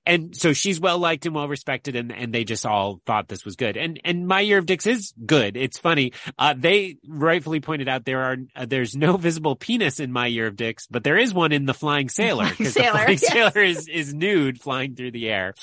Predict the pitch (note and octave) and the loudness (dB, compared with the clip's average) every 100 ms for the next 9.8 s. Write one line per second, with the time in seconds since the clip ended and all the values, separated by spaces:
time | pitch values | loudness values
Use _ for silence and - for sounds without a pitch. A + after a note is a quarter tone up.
0 | - - - - - D#3 E3 E3 - - | -20 -16 -14 -8 2 6 6 4 -2 -20
1 | - D#3 D#3+ G#3 C#4+ E4 C#4 A3+ F#3 E3 | -12 -4 2 4 4 4 4 4 4 2
2 | E3 E3 - E3+ G#3 C4 B3 - - _ | 0 -4 -2 -2 0 -4 -4 -8 -20 _
3 | _ C#3 C#3 D3+ - D3 E3+ - D#3+ D#3+ | _ -8 0 0 2 0 0 -2 -2 -2
4 | E3 C3 B2+ B2 A#2 G#2 A#2 C3+ B2+ B2 | -2 -2 -2 -2 -4 -2 -2 0 -2 -4
5 | A#2 A2+ A#2+ A2+ - A#2 A2 - A2+ G#2+ | -2 -2 -2 -4 -4 -2 -4 -4 -12 -10
6 | - G2 G2 C#3 - - - - - B2+ | -8 -4 -2 -4 -6 -10 -14 -18 -6 2
7 | B2+ A#2 G#2 D3 F3+ G#3 G#3+ E3+ - C3 | 2 2 2 2 4 2 2 0 -2 2
8 | C#3 C#3+ C#3+ - A#2+ C3 C3+ - C#3 A2+ | 2 2 0 -4 -4 -4 -8 -6 -6 -2
9 | A2+ B2 C3 G#2 G2+ B2 A2 | 0 2 2 0 -4 -4 -4